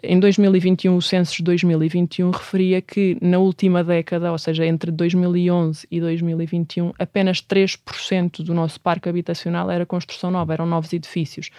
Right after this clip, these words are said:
O que quer dizer que do lado da oferta não está a haver um acompanhamento e está a haver aqui um, um gap, uma, uma, uma diferença muito grande entre o acompanhamento da oferta ao, ao aumento da procura que se tem, que se tem verificado.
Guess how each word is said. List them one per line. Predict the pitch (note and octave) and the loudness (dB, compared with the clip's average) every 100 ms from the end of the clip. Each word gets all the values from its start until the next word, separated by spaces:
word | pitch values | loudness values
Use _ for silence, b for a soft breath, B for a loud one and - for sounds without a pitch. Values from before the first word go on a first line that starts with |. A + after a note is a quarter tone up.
| B B B | B B B
O | B | B
que | - | 0
quer | F#3+ F#3 | 2 4
dizer | F3 G3+ | 2 2
que | G3+ F#3+ | 2 -2
do | F#3+ | 2
lado | G#3 G3+ F#3+ | 2 2 4
da | F#3+ | 2
oferta | F#3+ G3+ G3 G#3 | 4 0 2 2
não | G3 G#3 | 2 4
está | G3+ - F#3+ G3 - b b b b | 2 0 2 0 -2 b b b b
a | F#3+ | 2
haver | G3 G3+ | 4 4
um | G3+ G3+ | 4 2
acompanhamento | G3 G#3 G3 G3 F#3+ F#3 F3+ F#3 | 2 2 4 4 4 4 2 0
e | F3+ | -2
está | - | 0
a | F3 | 0
haver | F3+ | 2
aqui | F#3 - F#3 | 0 0 0
um, | F#3 E3+ | 2 2
um | F3 | 2
gap, | F3+ F3 F#3 | 2 0 0
uma, | E3+ - | 0 0
uma, | E3+ F3 | 0 0
uma | F#3 E3+ | -2 0
diferença | E3+ - F3 D#3 F3 | -2 -2 -2 0 2
muito | F3 E3+ E3+ | 2 0 -2
grande | E3+ F3 - B B B | 0 -2 -4 B B B
entre | F3 E3 F3+ | -2 0 -2
o | |
acompanhamento | F3 F3+ F3 F3 F3 E3+ | 0 -2 0 0 0 -2
da | E3+ E3 | -2 -2
oferta | - F3 F3 F3 | -2 -2 -2 -2
ao, | E3+ E3 - | 0 -2 0
ao | E3 | 0
aumento | E3+ E3+ E3 D#3+ | 2 2 2 -2
da | F3 | -6
procura | E3 E3+ D#3 E3 D#3+ | -4 -6 -4 -6 -6
que | - | -8
se | |
tem, | - E3+ F3 | -6 -6 -6
que | - | -8
se | |
tem | F3+ | -4
verificado. | F3 F#3 F3 F#3+ F3 D3+ | -2 -2 -4 -2 -2 -2